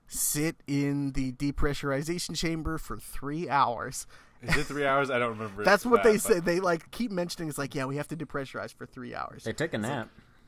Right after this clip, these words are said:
Speaker 1: they took a nap. They wake up. They get in their submarine, and they go right, and right down to the wire. As they are leaving, the, uh, the nukes that are in the, in the base explode.
Speaker 2: The nuclear
Speaker 1: And, like,
Speaker 2: reactor.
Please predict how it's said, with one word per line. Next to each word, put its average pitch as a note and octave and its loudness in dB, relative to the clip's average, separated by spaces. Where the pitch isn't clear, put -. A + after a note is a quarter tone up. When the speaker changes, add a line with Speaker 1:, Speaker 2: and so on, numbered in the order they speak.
Speaker 1:
they C4+ -2
took - -2
a - -2
nap. G3 2
They D#3 0
wake F3+ 0
up. A3 2
They D#3 -4
get E3+ -2
in F#3 -4
their E3+ -2
submarine, F#3+ -4
and D3+ -4
they C3 -4
go D#3 2
right, F#3 0
and C#3+ -2
right G#3+ 8
down A3 6
to G3+ -2
the G3+ 0
wire. F#3+ 4
As F#3 2
they G3+ 4
are F3+ 2
leaving, E3+ -4
the, C#3+ -6
uh, C3 -4
the C#3 -6
nukes E3+ -2
that C#3+ -2
are C#3 -4
in D3+ -4
the, C#3+ -4
in C#3 -4
the C#3 -4
base C3+ -4
explode. B2+ -6
Speaker 2:
The A#2+ 2
nuclear B2 0
Speaker 1:
And, A#2+ 2
like, A2 2
Speaker 2:
reactor. F#2 -4